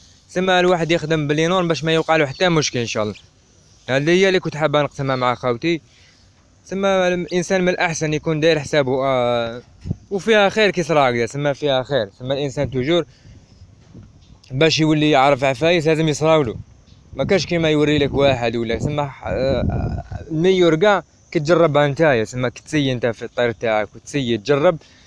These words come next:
تولي تعرف. ثم حاجه م-، تكون متاكد منها مية بالمية، ماشي زعما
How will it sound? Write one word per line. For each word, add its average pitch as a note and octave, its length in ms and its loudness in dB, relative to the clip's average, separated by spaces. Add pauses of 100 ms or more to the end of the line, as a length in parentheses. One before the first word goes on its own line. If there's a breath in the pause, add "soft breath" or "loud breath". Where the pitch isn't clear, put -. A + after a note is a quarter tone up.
(520 soft breath)
تولي A3+ 260 2
تعرف. D#3+ 420 4
ثم C#3+ 280 -2
حاجه E3 420 0
م-، D#3+ 160 -2
تكون E3+ 220 -2
متاكد F3 420 -2
منها E3+ 260 2
مية F3+ 220 2
بالمية، C3+ 340 0
ماشي B2+ 300 -2
زعما A#2+ 540 0